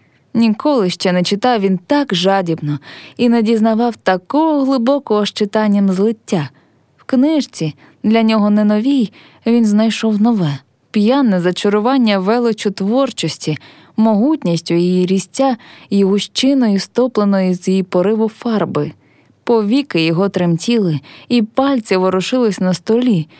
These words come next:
а кінчивши муку, відчув муку спраглого, що, напившись, тільки роз'ятрив жагу, і важка споруда твору, що складалась перед очима його по цеглині, враз на нього ніби обвалилась.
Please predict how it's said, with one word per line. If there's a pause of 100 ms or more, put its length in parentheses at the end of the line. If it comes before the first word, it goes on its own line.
(180)
а
кінчивши
муку,
відчув (360)
муку
спраглого, (400)
що,
напившись,
тільки
роз'ятрив
жагу, (380)
і
важка
споруда
твору, (100)
що
складалась
перед
очима
його
по
цеглині, (400)
враз
на
нього
ніби
обвалилась.